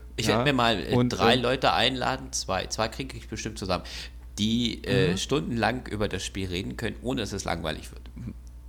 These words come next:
Speaker 2: Ja, mach doch.
Speaker 1: Für
Speaker 2: Mach
Speaker 1: alle
Speaker 2: doch
Speaker 1: die
Speaker 2: du, ganz
Speaker 1: Milliarden
Speaker 2: ehrlich.
Speaker 1: Fans da draußen, die das Spiel geil finden.
Speaker 2: Also dann machen wir das so, ja, wenn du das hinkriegst, dann, dann,
Speaker 1: <laughs>
Speaker 2: äh,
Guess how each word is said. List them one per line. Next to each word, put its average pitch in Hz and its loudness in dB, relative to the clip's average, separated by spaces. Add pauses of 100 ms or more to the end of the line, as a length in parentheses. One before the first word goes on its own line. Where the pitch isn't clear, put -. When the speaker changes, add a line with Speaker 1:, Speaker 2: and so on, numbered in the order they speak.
Speaker 2:
Ja, 113 0
mach 92 -2
doch. - -2
Speaker 1:
Für - -4
Speaker 2:
Mach - 2
Speaker 1:
alle 131 6
Speaker 2:
doch - -2
Speaker 1:
die 120 2
Speaker 2:
du, 107 2
ganz 104 4
Speaker 1:
Milliarden 104 8
Speaker 2:
ehrlich. 220 6
Speaker 1:
Fans - 2
da 120 4
draußen, 104 0
die 110 -4
das 104 -6
Spiel 107 -6
geil 78 -2
finden. - -12 (840)
Speaker 2:
Also 127 0
dann 151 0
machen 170 -4
wir 180 -2
das 135 -4
so, 165 0
ja, 165 0
wenn 147 -2
du 151 -2
das 156 -2
hinkriegst, 214 -4
dann, 147 -2
dann, 143 -2
Speaker 1:
<laughs> - -6
Speaker 2:
äh, 107 -2